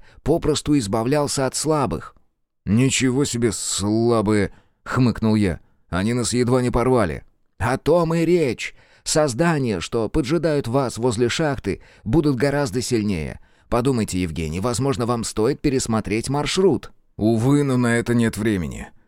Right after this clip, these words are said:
Орда таких, более сильных, сейчас дожидается подкрепления в шести часах пути. Нам нужно что-то, чем мы сможем ответить. И без руды у нас нет ни единого шанса».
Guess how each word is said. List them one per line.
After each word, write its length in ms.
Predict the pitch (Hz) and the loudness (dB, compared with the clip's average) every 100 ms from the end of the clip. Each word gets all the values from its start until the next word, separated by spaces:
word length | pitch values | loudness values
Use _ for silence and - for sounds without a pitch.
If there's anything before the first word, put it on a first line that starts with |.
| _ - | _ -4
Орда 420 | 95 113 120 160 | -2 0 0 0
таких, 460 | 131 113 180 156 80 | 0 -2 -2 -4 0
более 340 | 107 107 107 | 2 2 2
сильных, 420 | - 113 85 73 | 0 0 0 -4
сейчас 360 | - 95 127 113 | -4 -2 -2 0
дожидается 560 | 110 98 113 127 - 101 | -2 0 0 0 -2 -4
подкрепления 680 | 104 110 117 110 80 73 | -4 -2 0 0 -2 -2
в 60 | 69 | -4
шести 340 | 104 98 127 | -4 -2 -2
часах 400 | 127 95 95 95 | -2 -2 -2 -4
пути. 400 | - 80 - 76 - _ _ _ - | -6 -8 -8 -14 -16 _ _ _ -2
Нам 220 | 113 131 | 0 2
нужно 280 | 135 101 117 | 0 0 -2
что-то, 400 | - 147 143 95 | 0 0 0 -2
чем 260 | 110 110 | 0 2
мы 80 | 113 | 0
сможем 420 | - 110 117 107 | 0 0 0 2
ответить. 640 | 104 98 98 78 - - - _ - | 0 0 -2 -4 -10 -14 -18 _ -6
И 120 | 107 | -2
без 220 | 117 123 | 0 0
руды 340 | 113 120 107 196 | 0 0 2 2
у 100 | 139 | 2
нас 260 | 78 - | 0 -2
нет 220 | 101 95 76 | -2 -2 0
ни 180 | 123 | 0
единого 400 | 120 120 147 143 | 2 2 2 2
шанса». 560 | 147 107 78 - 65 | 0 -2 -2 -4 -8